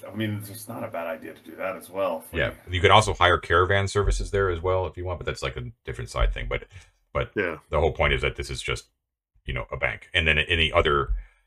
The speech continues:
Speaker 2: ar-, any other place where the rarities factor has been established, you can then withdraw your, your funds from there.
Speaker 1: That makes sense.
Speaker 2: You see?
Speaker 1: So, John, uh, the, uh, fence or the, the pawnbroker is the only merchant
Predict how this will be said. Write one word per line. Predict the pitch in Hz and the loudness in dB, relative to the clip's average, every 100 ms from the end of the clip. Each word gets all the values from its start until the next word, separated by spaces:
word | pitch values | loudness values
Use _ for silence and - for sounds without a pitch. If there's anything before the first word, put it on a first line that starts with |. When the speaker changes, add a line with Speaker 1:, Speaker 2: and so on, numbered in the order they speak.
| _ | _
Speaker 2:
ar-, | 85 82 - | 4 4 4
any | 98 95 | 4 4
other | 92 85 | 4 4
place | - 85 82 | 2 -2 0
where | 85 | -2
the | 71 | 0
rarities | 73 73 71 | 0 0 -2
factor | - 76 - 71 | -2 -4 -2 -4
has | 69 | -4
been | 69 65 | -6 -8
established, | - 73 71 - | -6 -4 -2 -4
you | 69 | -6
can | 69 65 | -8 -6
then | 65 64 | -6 -6
withdraw | 65 - 67 | -8 -4 -2
your, | 64 60 - _ _ | -2 -6 -12 _ _
your | 62 | -14
funds | 60 67 58 58 | -8 -6 -6 -6
from | - 62 | -6 -4
there. | 55 - - _ _ _ _ _ _ _ _ | -6 -10 -16 _ _ _ _ _ _ _ _
Speaker 1:
That | 110 104 | 4 4
makes | 90 - | 2 -6
sense. | 82 - | -10 -10
Speaker 2:
You | - | -8
see? | - | 4
Speaker 1:
So, | - 143 | 6 6
John, | 127 160 143 135 - | 4 4 4 2 -2
uh, | 120 131 123 120 110 - - _ _ - | 4 8 8 8 4 0 -10 _ _ -12
the, | 123 127 123 120 120 | 0 4 8 8 6
uh, | - 110 110 107 104 101 98 90 - _ _ _ _ - | 4 6 6 6 4 4 4 2 -2 _ _ _ _ -6
fence | 160 156 151 - - - | -2 -2 -2 -6 -10 -6
or | 110 | -4
the, | 101 98 95 87 | -2 -2 -2 -4
the | 98 95 | -4 -4
pawnbroker | - 117 113 110 95 95 | 0 2 4 4 0 -2
is | 90 95 | -6 -4
the | 95 | -2
only | 95 98 98 92 | -2 -2 -2 -4
merchant | 85 87 - 127 | -6 -8 -6 -6